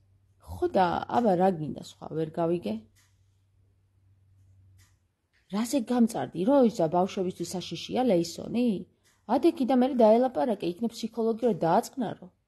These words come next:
ადამიანი, გაი-, გაარკვიე, ვინ არის ეგ ლეისონი. გაარკვიე, ხო, შენ ადეგი და ვის სთხოვ და რას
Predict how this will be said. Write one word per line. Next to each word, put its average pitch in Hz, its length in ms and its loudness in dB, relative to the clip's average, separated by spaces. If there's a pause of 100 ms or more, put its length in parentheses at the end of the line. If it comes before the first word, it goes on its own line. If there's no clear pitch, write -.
(440)
ადამიანი, 170 540 0
გაი-, 214 360 2
გაარკვიე, 240 640 2
ვინ 170 220 2
არის 156 260 -8
ეგ 160 140 -10 (120)
ლეისონი. 165 600 -2 (1400)
გაარკვიე, 370 540 -4
ხო, 214 220 -2
შენ 208 260 0
ადეგი 233 360 2
და 220 320 2
ვის 262 320 2
სთხოვ 196 460 -2
და 160 160 0
რას 190 320 4